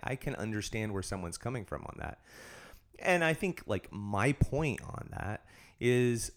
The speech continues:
I, I think it's pretty fucking hard to unwind one point five million years of hominid evolution.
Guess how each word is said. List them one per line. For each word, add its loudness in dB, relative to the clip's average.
I, 6
I 2
think -2
it's 2
pretty 6
fucking 0
hard 4
to -2
unwind 2
one 0
point 4
five 0
million 0
years 2
of -4
hominid -2
evolution. -2